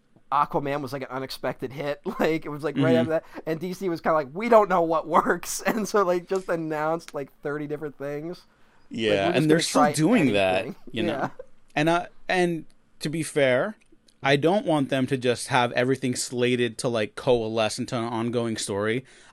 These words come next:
Speaker 2: I like that there's all these different movies out there now.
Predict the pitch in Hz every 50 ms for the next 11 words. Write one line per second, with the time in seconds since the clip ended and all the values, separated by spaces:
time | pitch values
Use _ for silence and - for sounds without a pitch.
0 | - 135 156 160 151 127 120 117 127 147 139 - 127 123 - 127 120 120 - 123
1 | 120 127 120 123 113 101 - 123 120 - - 127 117 107 107 113 120 135 135 147
2 | 151 151 151 - 175 170 175 170 170 175 202 214